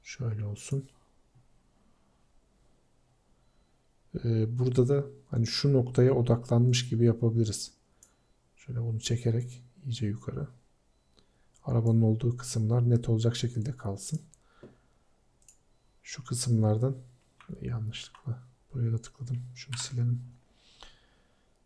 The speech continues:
Şu kısımlara bir bulanıklık vermiş oldum. Arabanın olduğu kısım net.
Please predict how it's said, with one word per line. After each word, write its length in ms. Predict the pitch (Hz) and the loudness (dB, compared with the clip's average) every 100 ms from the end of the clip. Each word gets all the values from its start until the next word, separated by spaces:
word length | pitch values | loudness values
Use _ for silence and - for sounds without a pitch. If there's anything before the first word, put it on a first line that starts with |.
| - | -12
Şu 220 | - - | -10 -6
kısımlara 480 | - 117 110 127 143 | 0 4 4 4 2
bir 140 | 135 | 2
bulanıklık 480 | 131 135 127 123 117 | 4 4 2 -4 0
vermiş 340 | 104 101 - | 0 0 -4
oldum. 320 | 107 110 170 - - _ - - _ _ _ _ _ _ _ - | -4 -2 -4 -4 -16 _ -20 -20 _ _ _ _ _ _ _ -8
Arabanın 380 | 156 127 123 117 | -2 0 4 4
olduğu 300 | 110 107 120 | 2 0 -4
kısım 340 | - - 156 | -4 -4 0
net. 240 | 120 - | 0 -2